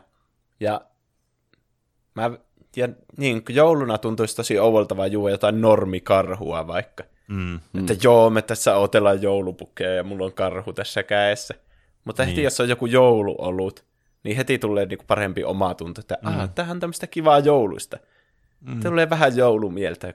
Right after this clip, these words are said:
Speaker 1: enemmän kuin juo tätä.
Speaker 2: Kyllä.
Speaker 1: Mulla,
Speaker 2: Siin-
Speaker 1: m-, mun mielestä tää on tämmönen hyvä kyllä lisää jouluun.
Speaker 2: Mm. Tää on semmonen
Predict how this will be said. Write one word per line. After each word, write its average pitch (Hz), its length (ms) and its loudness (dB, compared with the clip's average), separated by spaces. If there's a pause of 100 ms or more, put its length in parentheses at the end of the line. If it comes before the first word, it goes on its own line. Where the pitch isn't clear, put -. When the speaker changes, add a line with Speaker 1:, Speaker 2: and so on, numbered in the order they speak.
Speaker 1:
enemmän 90 380 -8
kuin 90 160 -12
juo 92 220 -4
tätä. - 220 -12 (640)
Speaker 2:
Kyllä. 92 300 -8 (720)
Speaker 1:
Mulla, 127 360 0
Speaker 2:
Siin- 151 180 -6
Speaker 1:
m-, 156 60 -2
mun 160 300 -2
mielestä 117 300 -6
tää 160 160 2
on 110 80 -2
tämmönen 110 320 -2
hyvä 87 280 -4
kyllä 85 300 -10
lisää 90 300 -4
jouluun. 90 480 -6 (480)
Speaker 2:
Mm. 123 240 -6 (360)
Tää 165 100 -6
on 180 60 -4
semmonen 180 400 -6